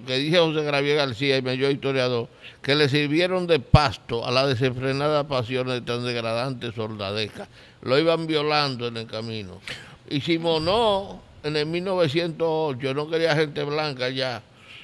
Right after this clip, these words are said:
y porque, porque Dessalines le quitó a la bandera, eh, francesa el blanco y le puso el negro.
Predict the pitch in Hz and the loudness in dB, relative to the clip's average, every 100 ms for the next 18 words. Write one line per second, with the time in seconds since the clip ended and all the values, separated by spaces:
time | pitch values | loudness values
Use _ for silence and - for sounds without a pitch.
0 | - - 135 135 117 131 131 120 117 123 | -20 -6 -2 -2 -4 -6 -6 -6 -8 -10
1 | - 135 127 127 117 127 139 143 139 170 | -2 0 0 -2 -2 0 0 2 2 0
2 | 185 180 165 143 151 131 151 175 175 170 | 0 0 0 -2 -4 -4 2 6 6 2
3 | - 147 143 139 143 131 156 170 165 156 | 0 2 2 2 0 4 6 6 4 0
4 | - - - - - - - - 127 127 | -4 -18 -20 -20 -20 -20 -20 -10 -4 -2
5 | 147 156 151 156 156 120 135 135 147 135 | 0 2 2 4 4 4 2 2 2 2
6 | 135 151 156 147 123 131 135 127 139 143 | 2 4 4 4 -2 -2 -2 -2 -2 0
7 | 135 131 147 120 101 | 0 2 2 0 -6